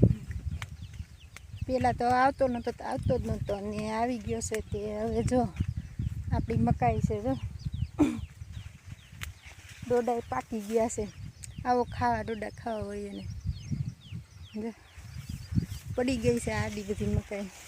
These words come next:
કપાસના પાટલામાં કરી છે. જો આપણી મકાઈ જોઈ લો, હવે વાઢીને લઈ લેવાની છે,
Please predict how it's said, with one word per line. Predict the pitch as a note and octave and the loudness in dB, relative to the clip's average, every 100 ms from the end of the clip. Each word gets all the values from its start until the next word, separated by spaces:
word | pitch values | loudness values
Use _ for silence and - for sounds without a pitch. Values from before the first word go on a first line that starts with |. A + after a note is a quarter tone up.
| - - - - - - - - - - - | -16 -16 -16 -16 -18 -20 -18 -18 -16 -12 -8
કપાસના | A#3+ A#3 A3+ A3 | -4 -4 -2 -4
પાટલામાં | G#3+ B3 B3 A#3+ A3+ | -4 -4 -2 0 -2
કરી | G#3+ B3 A#3 G#3+ | 2 2 2 -4
છે. | - G#3 F#3 - - - _ _ _ _ _ - - G#3 | -6 -10 -10 -16 -20 -20 _ _ _ _ _ -16 -14 -10
જો | A3 G#3 _ _ - - | -10 -12 _ _ -20 -18
આપણી | G3+ G3 | -16 -12
મકાઈ | G3 G#3 - G3+ | -12 -12 -12 -14
જોઈ | G3 A3 A3 | -12 -10 -8
લો, | G#3 G3+ _ _ _ - - - - | -10 -14 _ _ _ -20 -20 -14 -8
હવે | G#3 | -2
વાઢીને | A3+ B3 A#3+ A3+ | 0 2 0 -2
લઈ | A#3 A#3+ | 0 0
લેવાની | A#3 A3 G#3 G3 G3+ | -2 -4 -4 -6 -10
છે, | - G3+ | -10 -14